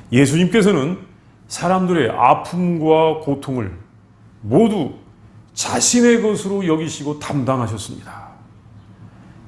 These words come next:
대속의 삶을 보여주셨습니다.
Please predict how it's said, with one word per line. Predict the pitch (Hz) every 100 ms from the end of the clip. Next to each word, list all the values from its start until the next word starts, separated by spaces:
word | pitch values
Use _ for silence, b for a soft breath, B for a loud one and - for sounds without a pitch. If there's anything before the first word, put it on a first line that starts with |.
| -
대속의 | - 123 170 180 170 175
삶을 | - 143 131 113 117 143
보여주셨습니다. | 120 107 113 104 113 - - - - -